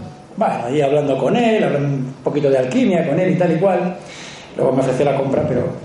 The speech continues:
mis condiciones económicas no están para eso, ¿no? Pero, pero quiere decir que fue una gozada. Y apareció la idea, y pensamos, "Bueno, si nos hemos enfrentado al Mutus Liber, que hemos hablado aquí de algunas imágenes del Mutus Liber, ¿por qué no acometemos el reto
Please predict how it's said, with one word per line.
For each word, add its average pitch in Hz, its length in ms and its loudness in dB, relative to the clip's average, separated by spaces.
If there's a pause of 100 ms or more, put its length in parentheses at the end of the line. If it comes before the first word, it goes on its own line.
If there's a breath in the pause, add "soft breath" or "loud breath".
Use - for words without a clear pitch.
mis - 120 -4
condiciones 117 400 0
económicas 123 360 2
no 123 60 2
están 120 140 0
para - 120 -6
eso, - 100 -8
¿no? 170 100 -2
Pero, 139 180 0 (760 loud breath)
pero 156 200 2
quiere 185 200 2
decir 190 400 2
que 175 440 2
fue 160 260 2
una 151 380 2
gozada. 107 540 -2
Y 185 80 2
apareció 180 560 2
la 247 100 2
idea, 214 340 2 (800)
y 147 60 -6
pensamos, 147 420 -2
"Bueno, 240 240 2 (580 loud breath)
si - 80 -6
nos 120 160 -2
hemos 185 220 2
enfrentado 180 500 2
al 123 80 2
Mutus 151 360 2
Liber, 226 300 2
que - 60 -6
hemos 123 160 -2
hablado 135 240 4
aquí 165 180 0
de 170 80 2
algunas 110 280 -6
imágenes 131 420 -2
del 101 100 -6
Mutus 120 280 -4
Liber, 156 260 2 (520 loud breath)
¿por 110 180 0
qué 135 160 0
no 160 100 2
acometemos 151 600 0
el 143 100 0
reto 170 460 0